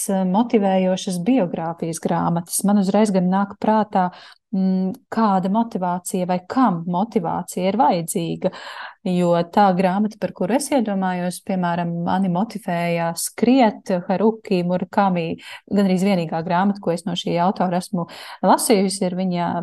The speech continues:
pieredzes stāsts par skriešanu. Es tagad ātrumā neatceros nosaukumu. Tā mani motivēja uzvilkt skriešanas botas un skriet. Ā,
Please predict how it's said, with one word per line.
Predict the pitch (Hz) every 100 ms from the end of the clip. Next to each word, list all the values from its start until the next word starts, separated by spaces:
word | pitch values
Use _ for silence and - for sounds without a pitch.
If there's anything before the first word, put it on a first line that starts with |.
| 175
pieredzes | 202 175 - -
stāsts | 196 185 -
par | - -
skriešanu. | - 196 165 - 175 175
Es | 175
tagad | - 175 - - 175
ātrumā | - - 170
neatceros | 185 175 - 170 175 - - - _ _ -
nosaukumu. | 254 254 185 - 190 214 _ _ _ _ _ _ _ _ -
Tā | 190
mani | 202 185
motivēja | 175 190 180 185 190 185
uzvilkt | 185 196 180 170 -
skriešanas | - 175 175 185 170
botas | 170 180 180 - 180
un | 170
skriet. | - 208 175 185 - - - - - -
Ā, | 175